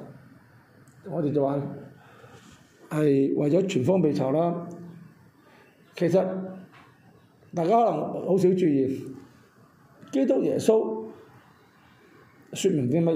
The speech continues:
嘢啊？我耶穌就係基督咯，係啊，你知道嗎？保羅就係因為傳耶穌係基督而被囚啊。佢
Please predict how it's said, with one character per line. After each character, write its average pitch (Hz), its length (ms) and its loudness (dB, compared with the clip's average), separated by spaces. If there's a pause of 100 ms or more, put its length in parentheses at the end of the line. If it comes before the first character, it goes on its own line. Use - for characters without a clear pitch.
嘢 135 60 -2
啊？ 135 100 -4 (360)
我 190 100 2
耶 180 100 4
穌 247 160 4
就 202 100 2
係 156 80 0
基 220 80 0
督 214 100 2
咯， 196 420 -2 (160)
係 156 220 0
啊， 160 220 -2 (560)
你 190 120 -2
知 247 140 0
道 233 100 4
嗎？ 196 560 -2
保 151 120 -4
羅 170 680 0 (100)
就 190 100 -2
係 185 320 0
因 240 320 0
為 175 160 2
傳 151 260 0
耶 143 220 2
穌 220 220 2
係 165 80 -2
基 233 100 2
督 233 360 2 (100)
而 123 100 0
被 139 140 2
囚 135 240 -2
啊。 131 120 -2 (3750)
佢 233 340 4